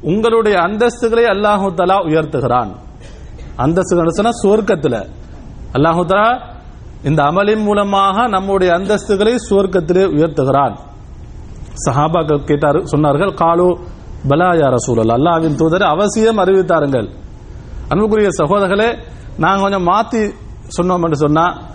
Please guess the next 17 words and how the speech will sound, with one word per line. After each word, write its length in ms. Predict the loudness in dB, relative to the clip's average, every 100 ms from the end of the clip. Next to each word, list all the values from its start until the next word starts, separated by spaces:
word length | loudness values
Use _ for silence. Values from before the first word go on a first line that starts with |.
| -16 -16 -16 -16 -14 -14 -14 -12 -12 -12 -12 -6
நம்மள்ட்ட 340 | -2 0 0 2
யாராவது 720 | 4 4 4 4 2 2 0 -10 -20 -20 -20 -18 -2
உலகத்துடைய 680 | 2 4 2 2 0 2 0
விஷயத்துடன் 480 | 0 -2 0 -2 0
சம்பந்தப்படுத்தி, 880 | 0 -2 0 0 0 2 2 0 -2 -12 -16 -18 -18 -16 -14 -4
நான் 220 | 0 2
ஒரு 200 | 2 4
விஷயத்தை 560 | 2 2 0 0 2 0
உங்களுக்கு 340 | 2 0 2
நான் 140 | 2
சொன்னா, 500 | 2 0 2 2 2
நீங்க 220 | 0 0 2
அதை 120 | 2
சொன்-, 260 | 0 -4 -6 -4 0
செஞ்சீங்க 260 | 2 2
என்று 140 | 2 0
சொன்னா, 420 | 0 2 2